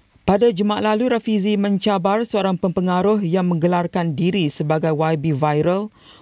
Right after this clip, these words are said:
untuk berdebat secara langsung supaya kedua-dua pihak dapat berkongsi pandangan dan membentangkan fakta kepada rakyat. Katanya, Y B Viral dipercayai penyokong Perikatan Nasional telah memainkan sentimen yang tidak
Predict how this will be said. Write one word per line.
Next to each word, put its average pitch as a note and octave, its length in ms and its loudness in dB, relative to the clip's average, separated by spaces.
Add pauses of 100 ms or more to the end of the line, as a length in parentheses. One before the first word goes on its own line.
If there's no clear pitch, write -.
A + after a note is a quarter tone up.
untuk A#2+ 320 -2
berdebat D#3 320 -2
secara E3 400 -2
langsung E3+ 560 -2
supaya E3+ 320 -2
kedua-dua G3 720 0
pihak F#3 400 0 (400)
dapat F3+ 400 0
berkongsi G#3 480 -2
pandangan G3 560 0
dan F#3+ 240 0
membentangkan F3+ 560 -2
fakta E3 480 -4
kepada F#3 400 -4
rakyat. F#3 240 -2 (720)
Katanya, A#3+ 480 2
Y G#3+ 240 2
B G#3+ 240 0
Viral F#3 480 2
dipercayai F3 640 0
penyokong F3 480 0
Perikatan E3 560 0
Nasional G3 400 -2
telah F3+ 320 0
memainkan D#3+ 640 -2
sentimen F3 640 0
yang D3 240 0
tidak E3+ 240 -2